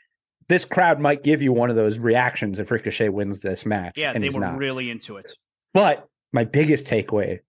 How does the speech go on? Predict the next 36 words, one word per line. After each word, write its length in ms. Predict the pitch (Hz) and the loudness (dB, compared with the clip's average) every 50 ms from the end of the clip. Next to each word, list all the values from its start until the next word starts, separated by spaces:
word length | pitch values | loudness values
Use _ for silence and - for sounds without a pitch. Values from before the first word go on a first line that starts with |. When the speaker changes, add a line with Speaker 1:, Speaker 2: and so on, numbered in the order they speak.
| _ _ _ _ | _ _ _ _
Speaker 1:
from 180 | _ - 117 110 | _ -4 -2 -2
that 180 | 104 98 95 92 | 0 -2 -2 -4
match, 420 | 95 85 80 85 - - - - _ _ _ - | -6 -8 -10 -12 -16 -18 -20 -20 _ _ _ -6
you 100 | 101 101 | -2 0
ready 160 | 110 117 131 | 2 2 2
for 120 | 131 151 151 | 2 2 2
this? 340 | 170 202 214 208 - - _ | 2 2 0 -4 -10 -20 _
Speaker 2:
Yeah. 220 | - 113 110 107 - - | -18 -16 -16 -16 -14 -6
Speaker 1:
Michael 340 | 131 143 160 196 - 190 151 | 0 0 2 2 2 0 -2
Cole, 440 | - - 170 165 139 101 90 - _ _ _ _ _ _ _ _ _ _ _ _ _ _ _ _ _ _ _ _ _ _ _ _ - | 0 2 2 2 2 2 0 -4 _ _ _ _ _ _ _ _ _ _ _ _ _ _ _ _ _ _ _ _ _ _ _ _ -4
and 140 | 135 131 131 | 0 0 2
you 100 | 151 180 | 4 4
gotta 180 | 185 180 165 147 | 4 4 4 4
be 120 | 143 135 | 2 2
a 40 | 127 | 2
pretty 220 | - - 123 113 | 2 2 2 4
hardcore 400 | 117 120 117 107 - - 113 98 | 4 2 2 2 2 0 0 0
fan 240 | - - 117 107 101 | 0 0 0 0 0
to 100 | - 110 | -2 -2
even 200 | 104 101 98 95 | -2 -2 -2 -4
catch 300 | 92 - 113 104 - - | -6 -4 -4 -6 -6 -6
this. 360 | - - - - - - _ _ _ _ _ _ _ _ _ _ _ _ _ _ _ _ _ _ _ _ _ _ _ | -12 -12 -12 -12 -16 -20 _ _ _ _ _ _ _ _ _ _ _ _ _ _ _ _ _ _ _ _ _ _ _
He 120 | - 139 | 0 2
had 200 | 175 214 202 175 151 | 4 4 4 4 4
one 160 | 135 147 147 139 | 4 4 4 4
of 60 | 131 | 4
the 140 | 127 120 113 | 4 2 2
deepest 680 | - 147 131 131 - 151 180 185 - 208 185 - - - | 0 -6 -14 -6 0 0 0 2 2 0 0 0 -4 -8
cut 320 | - - 156 147 143 - - | -2 2 2 2 2 0 -2
references 800 | - 117 123 127 127 - 131 117 110 - - 107 101 98 95 92 - | 0 2 2 2 2 0 -2 -2 -2 -2 -2 0 0 0 -4 -4 -2
that 140 | 120 110 | 0 2
I 80 | 104 104 | 2 0
think 220 | - - 127 120 | 0 0 0 2
I've 160 | 127 117 113 - | 2 2 2 0
heard 380 | - - 120 127 131 127 120 | -2 0 2 2 4 2 0
him 520 | 110 - 120 113 110 104 101 101 101 104 | 0 -2 0 0 0 0 -2 -4 -6 -8